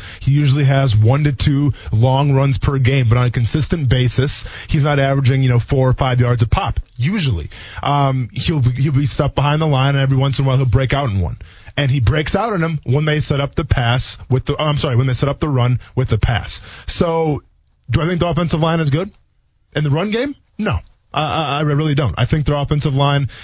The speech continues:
is a liability in the run game from what I've seen so far. Now, in the pass game, offensive line, are they good? I think they're middle of the road. I don't think they're the worst offensive line in the N F L, and they're certainly not the best. So I put them right in the middle of the road.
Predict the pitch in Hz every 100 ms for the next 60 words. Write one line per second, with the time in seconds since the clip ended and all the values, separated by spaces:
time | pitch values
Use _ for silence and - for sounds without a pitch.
0 | - 139 147 143 135 135 131 127 120 117
1 | 107 90 - - 131 127 123 113 127 120
2 | 110 - - - - 127 113 107 87 -
3 | - - - - 135 147 143 139 139 131
4 | 151 156 - 165 165 - 107 85 - -
5 | 135 143 135 117 131 92 131 127 123 143
6 | 147 135 143 - _ - 135 165 151 143
7 | 135 135 123 120 87 85 - - - -
8 | 151 143 160 147 139 127 113 160 - 175
9 | 175 170 185 160 175 180 180 180 - 147
10 | 156 165 160 170 165 131 120 - 165 165
11 | 156 151 143 110 90 - - 123 151 -
12 | 156 139 143 127 131 127 120 107 87